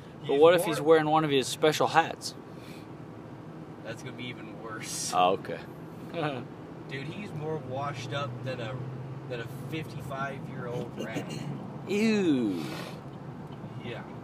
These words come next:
Speaker 1: Fifty-five-year-old rag, that's an old one.
Speaker 2: Yeah.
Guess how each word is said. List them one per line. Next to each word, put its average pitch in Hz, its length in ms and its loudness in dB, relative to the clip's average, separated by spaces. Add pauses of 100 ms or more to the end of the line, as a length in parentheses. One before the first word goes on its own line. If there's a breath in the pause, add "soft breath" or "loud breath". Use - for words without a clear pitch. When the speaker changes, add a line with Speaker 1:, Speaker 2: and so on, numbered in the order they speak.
(1300)
Speaker 1:
Fifty-five-year-old 120 1300 -2
rag, 113 300 2
that's 95 200 -2
an 110 100 -4
old 110 260 0
one. 95 220 -6 (840)
Speaker 2:
Yeah. 120 280 -6